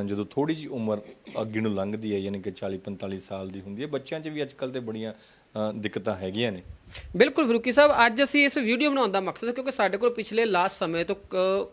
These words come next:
Speaker 2: ਕਾਫੀ ਪੇਸ਼ੈਂਟ ਇਸ ਸੰਬੰਧਿਤ ਰੋਗ ਨਾਲ ਆ ਰਹੇ ਸੀ।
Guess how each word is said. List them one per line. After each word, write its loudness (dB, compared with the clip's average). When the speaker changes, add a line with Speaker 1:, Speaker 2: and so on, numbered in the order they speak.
Speaker 2:
ਕਾਫੀ 4
ਪੇਸ਼ੈਂਟ 2
ਇਸ 4
ਸੰਬੰਧਿਤ 4
ਰੋਗ 6
ਨਾਲ 6
ਆ 6
ਰਹੇ 6
ਸੀ। -6